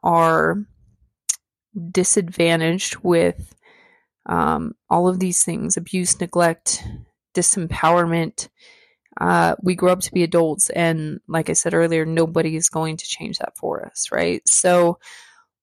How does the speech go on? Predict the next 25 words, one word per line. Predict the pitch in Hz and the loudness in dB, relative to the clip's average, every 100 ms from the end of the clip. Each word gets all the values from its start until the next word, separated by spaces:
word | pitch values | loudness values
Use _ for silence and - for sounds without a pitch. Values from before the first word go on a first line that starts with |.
| - | -14
what | 170 190 208 | 0 2 4
I | 190 196 | 4 2
have | 190 185 | 0 -2
found, | - 175 170 170 | -2 -2 0 0
I | - | 0
have | 180 185 | -2 -2
found | 185 175 170 - | -4 -2 -4 -2
so | - - - 180 180 175 180 - _ | 0 0 2 4 4 4 2 0 _
many | 185 175 175 180 175 175 170 165 - _ _ _ _ - _ _ _ _ | -4 -2 0 0 0 -2 -2 -4 -6 _ _ _ _ -20 _ _ _ _
beautiful | 180 180 190 - 175 | 0 2 2 0 -2
tools | - - 180 165 160 160 - | -2 -2 2 2 2 2 0
in | 170 | 0
my | 165 165 165 | 2 2 2
journey | 160 160 160 160 165 185 - - _ - - | 0 0 0 0 -2 -6 -12 -18 _ -20 -6
to | - 170 | -2 -2
heal | 165 - 180 | -2 2 2
the | 175 165 | 2 -2
things | 165 165 - | -2 -2 -4
within | 170 165 | -4 0
myself | 165 165 165 - | 0 2 2 2
that | 175 | -2
are | 175 | 0
not | 180 190 202 - | 4 4 4 2
serving | 180 165 160 160 | 4 2 0 -4
me, | 156 165 | -4 -4